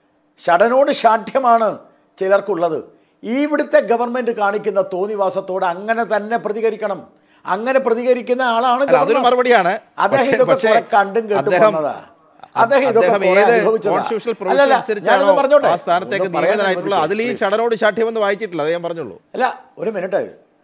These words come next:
Speaker 1: ഒരു, അല്ല, ഞാനൊന്ന് പറഞ്ഞോട്ടെ എന്ന്. ഈ കോൺസ്റ്റിറ്റ്യൂഷനിൽ നിങ്ങളെ ആക്രമിക്കാൻ വരുന്ന ഒരാളെ ഗവർണർ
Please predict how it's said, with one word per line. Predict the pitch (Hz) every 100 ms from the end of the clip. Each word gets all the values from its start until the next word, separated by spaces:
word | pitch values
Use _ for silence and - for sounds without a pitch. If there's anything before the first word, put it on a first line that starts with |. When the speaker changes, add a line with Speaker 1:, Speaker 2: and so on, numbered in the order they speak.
| _ _ _ _ -
Speaker 1:
ഒരു, | - 262 - _ _ _ _ _ _ _ _ _ _ _ _ _ _ _ _ _ _ _ _ 190
അല്ല, | 269 233
ഞാനൊന്ന് | 202 254 269 226
പറഞ്ഞോട്ടെ | 220 226 226 202
എന്ന്. | 160 135 _ _ 226
ഈ | 233 202
കോൺസ്റ്റിറ്റ്യൂഷനിൽ | 226 247 - 277 254 262 254 156 - - _ - 190
നിങ്ങളെ | 226 254 214
ആക്രമിക്കാൻ | - 240 226 233 220
വരുന്ന | 208 202
ഒരാളെ | 190 180 185 175 - _ 135
ഗവർണർ | 180 202 208